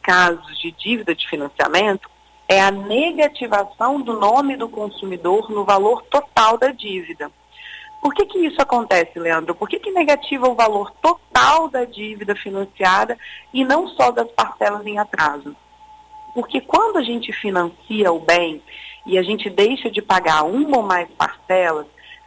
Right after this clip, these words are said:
autoriza o vencimento antecipado de todas. E tem muita gente que acaba não entendendo isso. "Ah, mas a minha parcela é de novecentos e o meu nome foi negativado em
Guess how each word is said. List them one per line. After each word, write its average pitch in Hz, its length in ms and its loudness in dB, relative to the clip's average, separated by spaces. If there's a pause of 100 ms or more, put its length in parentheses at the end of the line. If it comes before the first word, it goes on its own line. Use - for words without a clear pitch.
(100)
autoriza 233 800 2
o 208 120 -4
vencimento 233 880 -4
antecipado 240 1120 0
de 214 140 -14
todas. 165 500 -4 (180)
E 202 60 -16
tem 226 140 2
muita 247 200 0
gente 247 220 -4
que 240 140 -2
acaba 226 280 0
não 233 140 -4
entendendo 240 680 -2
isso. 339 180 -6 (400)
"Ah, - 80 -4
mas 285 160 4
a 262 60 0
minha 254 100 2
parcela 247 400 2
é 247 60 2
de 233 100 -10
novecentos 247 720 -2 (240)
e 240 140 -2
o 240 60 0
meu 240 280 2
nome 233 300 0
foi 233 100 2
negativado 220 580 0
em 233 120 -8